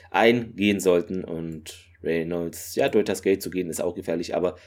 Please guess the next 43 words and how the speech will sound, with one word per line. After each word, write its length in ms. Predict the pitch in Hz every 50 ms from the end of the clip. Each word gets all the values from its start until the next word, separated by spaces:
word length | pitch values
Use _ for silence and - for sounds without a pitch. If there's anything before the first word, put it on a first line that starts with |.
| - _ -
wir 120 | 104 104 -
tun's 280 | - 107 110 104 - -
jeden 180 | 92 92 90
Tag.“ 420 | - - 85 80 78 76 - - _ -
Ja, 180 | - 67 67 -
okay, 320 | - - - - 71 - - _
ist 140 | - -
ein 40 | _
komisches 360 | - - 82 - - - -
Argument, 380 | - - - 95 110 113 110 -
ne? 180 | - 80 85 82 - - - - - - - -
Äh, 240 | 92 95 95 98 92
und 320 | 85 90 92 92 90 -
Daniel, 260 | 92 92 95 98 95 107
„Ich 320 | 147 - - - - _ _ _ -
bin 180 | - 156 165 165
Sams 320 | 165 170 156 151 151 -
Meinung, 480 | 120 143 175 175 151 127 113 98 90 - -
ähm, 280 | 92 90 85 85 90
wir 300 | 110 143 165 156 123 98
wissen 220 | 107 123 123 123 113
noch 240 | 110 110 - - - - -
zu 240 | - - 113 101
wenig 400 | 104 110 104 104 95 95 - -
über 180 | - 95 92 95
den 140 | 92 87 85
Planeten.“ 540 | - 85 82 90 95 - - - 90 - _ -
Ja, 340 | 87 82 78 - - - _ _ _
und 240 | - 82 85 82
Simmons, 500 | - - 95 92 95 92 90 82 - -
„Muss 220 | 110 120 165 175 160
ich 120 | 156 147
Sie 100 | 156 156
darauf 340 | 151 156 156 151 143 143 143
hinweisen, 520 | 160 165 175 160 156 147 139 131 127 131
Doktor 280 | 131 131 127 127 127 117
Jackson, 380 | 117 - 120 117 117 - 113 117
welche 180 | 127 127 127 117
Gefahren 460 | 113 - - 127 135 143 147 139 131
wir 140 | 135 135 123
versuchen, 580 | - 113 113 127 131 127 127 120 117 104 95
mit, 140 | 95 98 -
also 220 | - 87 82 76